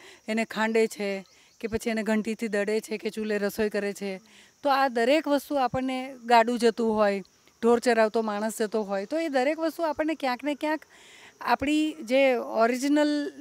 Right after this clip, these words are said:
જે આપણું મૂળ છે એને જોડે છે. એટલે એ તત્વ આપણને ક્યાંય ને ક્યાંય ખેંચતું રહેતું જ હોય છે. અને મારા તો દરેક એક્ઝિબિશન્સમાં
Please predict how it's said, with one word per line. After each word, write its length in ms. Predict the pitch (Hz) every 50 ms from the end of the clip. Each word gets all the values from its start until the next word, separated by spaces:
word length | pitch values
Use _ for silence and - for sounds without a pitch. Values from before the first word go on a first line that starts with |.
| 226 208
જે 140 | 196 226
આપણું 340 | 240 220 214 226 240 254 233
મૂળ 340 | 214 214 226 262 285 294 302
છે 160 | 277 - 262
એને 380 | 247 190 - - 220 240 262 254
જોડે 400 | 202 196 185 185 202 214 240 247
છે. 240 | - - 170 143 - _ _ - - - - 214 196
એટલે 300 | - 233 226 269 269 269
એ 180 | 269 - 269 285
તત્વ 340 | 277 - 269 269 - 277 285
આપણને 380 | 262 247 - - 262 269 269
ક્યાંય 240 | 247 - 247 233 240
ને 120 | 247 254 233
ક્યાંય 160 | - 240 240
ખેંચતું 540 | - - - 208 196 - - - - 233 208
રહેતું 280 | 185 175 - 254 269
જ 40 | 247
હોય 160 | 240 214 185
છે. 200 | 170 - 185 190 - _ _ - - - - _ -
અને 180 | 208 214 220 226
મારા 340 | 214 202 190 196 208 226 240
તો 280 | 226 254 262 254 247
દરેક 400 | 233 220 202 202 208 226 247 247
એક્ઝિબિશન્સમાં 840 | 254 233 190 - 226 208 220 - - 208 190 175 - 202 175 165 165